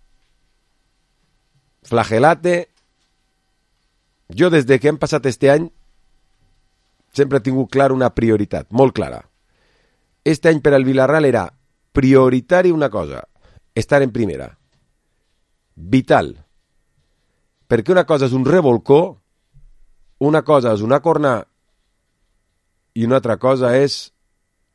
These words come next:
la caixa. I per al Villarreal baixar a segon sí que és no pronóstico reservado. Jo crec que és pronóstico letal. Per tant,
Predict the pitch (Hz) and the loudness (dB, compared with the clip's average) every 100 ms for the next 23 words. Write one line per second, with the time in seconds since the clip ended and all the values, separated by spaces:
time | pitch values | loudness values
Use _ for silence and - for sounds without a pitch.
0 | - 98 90 101 82 60 - _ _ _ | -12 -10 -6 -6 -8 -12 -18 _ _ _
1 | _ _ _ _ _ _ - 170 175 160 | _ _ _ _ _ _ -2 0 2 2
2 | 156 165 165 190 165 147 - 170 147 143 | 2 2 4 4 4 2 2 0 2 0
3 | 160 151 143 117 107 98 - - - _ | 0 -2 -6 -2 -4 -4 -12 -18 -20 _
4 | _ _ _ _ _ _ _ _ _ _ | _ _ _ _ _ _ _ _ _ _
5 | 101 131 - 143 151 135 139 131 127 - | -2 0 2 0 0 -4 -4 -4 -4 -4
6 | 117 104 67 57 - _ _ _ _ _ | -4 -4 -6 -12 -18 _ _ _ _ _
7 | _ _ _ _ _ _ _ _ _ _ | _ _ _ _ _ _ _ _ _ _
8 | _ _ _ 80 101 90 104 98 104 - | _ _ _ -6 -4 -2 -2 0 -4 -4
9 | 95 95 101 - 104 117 110 101 - 98 | -8 -6 -6 -6 -8 -4 -2 -2 -6 -8
10 | 92 - 90 69 65 - _ _ _ _ | -8 -4 -6 -6 -14 -20 _ _ _ _
11 | _ _ _ _ _ _ - 113 107 202 | _ _ _ _ _ _ -6 -2 2 2